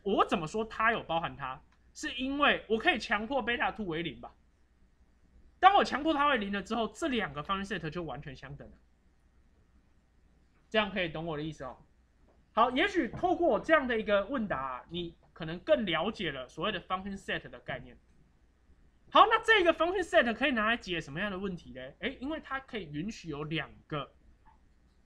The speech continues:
x 跟一个 y，对不对？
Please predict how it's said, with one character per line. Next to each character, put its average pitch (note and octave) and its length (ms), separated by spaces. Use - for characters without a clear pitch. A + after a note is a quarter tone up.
x E3 380
跟 G3 200
一 E3+ 40
个 D3+ 140
y， D3 240
对 D3 100
不 C3+ 80
对？ B2+ 220